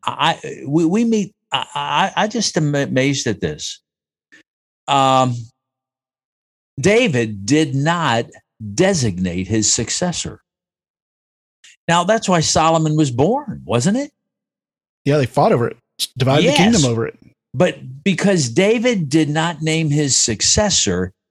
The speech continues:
Speaker 1: his son, who was born after Absalom, Ahijah, uh, uh, what is it? Adonijah, I think.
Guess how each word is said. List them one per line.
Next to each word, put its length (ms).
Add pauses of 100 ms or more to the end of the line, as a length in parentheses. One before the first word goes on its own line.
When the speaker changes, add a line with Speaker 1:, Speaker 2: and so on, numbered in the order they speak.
(300)
Speaker 1:
his 520 (320)
son, 1160 (100)
who 100
was 160
born 320
after 440
Absalom, 800 (280)
Ahijah, 680 (280)
uh, 20
uh, 340
what 200
is 160
it? 120
Adonijah, 760
I 60
think. 320